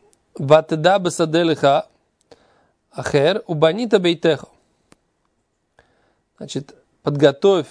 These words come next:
вне свою работу, и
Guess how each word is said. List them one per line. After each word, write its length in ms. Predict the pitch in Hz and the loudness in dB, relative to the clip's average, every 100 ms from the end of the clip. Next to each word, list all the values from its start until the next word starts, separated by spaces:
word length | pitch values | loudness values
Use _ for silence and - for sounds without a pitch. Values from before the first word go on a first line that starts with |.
| - _ _ _ _ _ | -14 _ _ _ _ _
вне 640 | - 123 135 160 170 131 - _ _ _ _ _ _ _ _ | -16 -6 -2 0 0 -2 -8 _ _ _ _ _ _ _ _
свою 420 | - 139 143 151 | -6 0 2 2
работу, 540 | 143 127 117 - 196 202 _ _ _ _ _ _ _ _ _ _ _ _ _ _ _ _ _ | -2 -2 -4 -4 -10 -12 _ _ _ _ _ _ _ _ _ _ _ _ _ _ _ _ _
и 280 | - 165 165 | -8 -6 -6